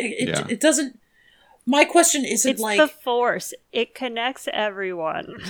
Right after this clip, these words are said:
Speaker 3: <laughs>
Speaker 1: I, yeah, but it just, it feels like it's this
Speaker 2: Yeah.
Speaker 1: power that, why was Luke never able to tap into it? Why was Leia
Speaker 3: 'Cause he never tried.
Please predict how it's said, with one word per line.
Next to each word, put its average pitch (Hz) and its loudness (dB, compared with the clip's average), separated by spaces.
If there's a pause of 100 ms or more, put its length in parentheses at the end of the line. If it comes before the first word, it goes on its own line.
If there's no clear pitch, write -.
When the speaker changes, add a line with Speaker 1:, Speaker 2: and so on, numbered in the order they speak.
Speaker 3:
<laughs> - -20
Speaker 1:
I, - -8
yeah, 277 4
but 269 2
it 262 2
just, - 0
it 285 -4
feels 247 0
like 226 -2
it's 240 -4
this 110 8
Speaker 2:
Yeah. 87 0
Speaker 1:
power 247 4
that, 202 -4
why 214 0
was 233 2
Luke 233 2
never 190 -4
able 165 -10
to 156 -18
tap 170 -8
into 151 -12
it? 139 -14
Why 156 -8
was 175 -8
Leia 202 0
Speaker 3:
'Cause 185 0
he 277 -2
never 254 2
tried. 175 4